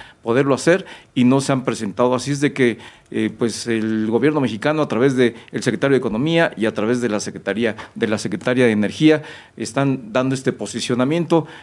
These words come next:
que sin duda es relevante en un momento como el que estamos viviendo.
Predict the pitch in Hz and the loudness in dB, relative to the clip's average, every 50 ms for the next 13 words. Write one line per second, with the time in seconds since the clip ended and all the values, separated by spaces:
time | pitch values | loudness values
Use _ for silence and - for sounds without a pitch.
0 | - _ - 127 120 - 143 139 185 208 160 147 - - - - 143 143 127 120 | -20 _ -8 -6 -2 0 0 2 2 2 2 2 0 -2 -4 0 0 0 0 0
1 | 113 107 107 123 127 123 - 135 113 - - - 107 113 117 120 113 107 113 117 | -2 0 2 2 2 2 0 -2 -2 -2 -4 -8 -6 -4 -4 -2 -2 -2 -2 -2
2 | 107 113 113 101 - - - 87 90 92 85 - - - 104 104 104 92 87 87 | -4 -4 -6 -6 -6 -8 -16 -12 -12 -12 -12 -12 -8 -6 -4 -4 -4 -6 -8 -12
3 | 87 87 85 85 82 82 | -14 -14 -14 -16 -18 -20